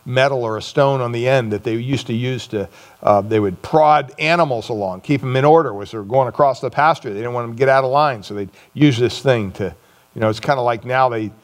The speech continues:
they have the same thing, a stick, but it's an <laughs> electrical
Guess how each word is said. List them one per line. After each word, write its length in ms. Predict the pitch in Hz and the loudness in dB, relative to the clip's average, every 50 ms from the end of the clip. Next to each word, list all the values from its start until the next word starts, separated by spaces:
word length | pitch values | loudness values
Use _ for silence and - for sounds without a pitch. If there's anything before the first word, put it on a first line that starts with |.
| _ _ _ - | _ _ _ -4
they 80 | 131 127 | -2 2
have 180 | 139 131 113 | 2 2 0
the 80 | 107 107 | -2 -8
same 280 | - - 147 135 123 | -6 -4 -4 -4 -4
thing, 180 | 107 143 147 143 | -2 -2 -2 -2
a 80 | 113 - | -2 -6
stick, 400 | - - - 170 151 - - - | -4 0 2 2 2 2 0 -2
but 120 | 131 104 | -2 -2
it's 180 | - - - 151 | -4 -8 -10 -8
an 60 | 139 | -4
<laughs> 140 | 117 - - | -4 -2 -2
electrical 540 | 320 220 - 165 143 110 123 113 110 - | -2 -2 0 -2 -2 0 0 -2 -2 -2